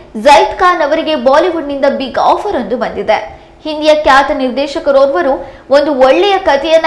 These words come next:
ಹಿಡಿದು ಜೈದ್ ಅವರನ್ನ ಸಂಪರ್ಕ ಮಾಡಿದ್ದಾರೆ. ಅದು ದೊಡ್ಡ ಬಜೆಟಿನ ಚಿತ್ರವಾಗಿದ್ದು ಪ್ರಸಿದ್ಧ ನಟಿಯೊಬ್ಬರು ಅದರಲ್ಲಿ ನಟಿಸಲಿದ್ದಾರಂತೆ.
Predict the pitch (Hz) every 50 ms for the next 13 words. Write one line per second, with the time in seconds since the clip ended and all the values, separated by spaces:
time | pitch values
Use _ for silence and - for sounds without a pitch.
0 | 320 330 311 285 277 269 302 294 - 277 262 277 370 381 359 349 330 277 247 240
1 | 269 294 - 330 311 359 - 359 349 - 240 202 185 175 165 196 180 214 208 240
2 | - - - - - - - - - 220 240 226 233 214 233 226 220 220 277 277
3 | 277 254 247 269 262 262 262 247 240 240 240 247 220 - 240 262 254 262 254 262
4 | 240 202 277 302 - - - - - - - 269 269 269 269 - 349 - - 320
5 | 311 269 226 269 254 - 302 277 254 269 269 320 294 247 277 320 - - - -
6 | - 311 320 302 311 320 311 269 233 254 254 381 - - 370 254 196 170 - 190
7 | - - 185 190 - - 202 175 - - - -